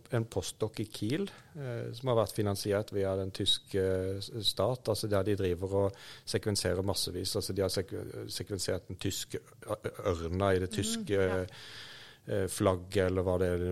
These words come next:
Speaker 1: hvor den ørna er da. Men altså, de har sekvensert masse forskjellige dyr, sånn at du, du, eh, vi har gjort det som en del av en,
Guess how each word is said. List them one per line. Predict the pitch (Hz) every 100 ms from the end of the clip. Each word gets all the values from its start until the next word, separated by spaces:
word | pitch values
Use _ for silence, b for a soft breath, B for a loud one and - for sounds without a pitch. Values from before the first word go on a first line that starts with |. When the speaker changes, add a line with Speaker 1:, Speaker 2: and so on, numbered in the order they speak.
| 90
Speaker 1:
hvor | 92
den | 90 90
ørna | 95 87 87 87
er | 87
da. | 90 95
Men | 95
altså, | 98 92 104
de | 101
har | 92
sekvensert | - 104 - 101 110
masse | 101 - 107
forskjellige | - 101 90 101
dyr, | 98 104 107 -
sånn | - 107
at | 95 107
du, | 104 101 101
du, | 104 101 98 98 98
eh, | 101 98 101 98 101 101 113
vi | 110
har | 104 98
gjort | 85 - -
det | 185
som | 269
en | 175
del | 92 82 92 92
av | 87 90
en, | 95